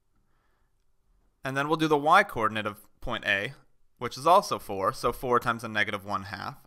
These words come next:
is negative two as well. Then B,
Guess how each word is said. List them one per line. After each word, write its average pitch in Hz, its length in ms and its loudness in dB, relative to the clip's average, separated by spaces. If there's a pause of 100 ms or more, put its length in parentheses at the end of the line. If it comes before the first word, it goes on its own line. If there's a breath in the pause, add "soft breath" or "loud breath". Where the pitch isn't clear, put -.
is 120 220 -10
negative 107 360 0
two 113 200 -8
as 123 100 -10
well. 175 300 0 (1200)
Then 127 340 -8
B, 165 440 -2